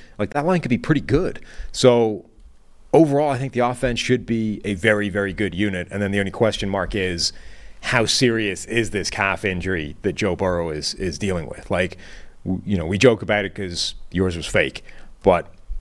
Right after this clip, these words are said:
for somebody whose calf was real, Burrow, like, that's, I mean, the stuff that Ja'Marr Chase is saying, like,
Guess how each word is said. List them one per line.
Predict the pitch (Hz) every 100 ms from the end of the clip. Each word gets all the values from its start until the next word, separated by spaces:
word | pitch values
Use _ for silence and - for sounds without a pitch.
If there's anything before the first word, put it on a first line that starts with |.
| -
for | - -
somebody | 113 127 120 117
whose | 107 110
calf | - 110 107 90
was | 107 95
real, | 80 101 101 120 120 - - - - - - - - -
Burrow, | - 82 110 113 117 117 110 101
like, | 101 -
that's, | 107 -
I | -
mean, | 120 104 - - - - - - - -
the | - 120
stuff | - 160 -
that | 147 123 - -
Ja'Marr | 117 120 120
Chase | - 117 104
is | 92
saying, | - 98 80 -
like, | 101 92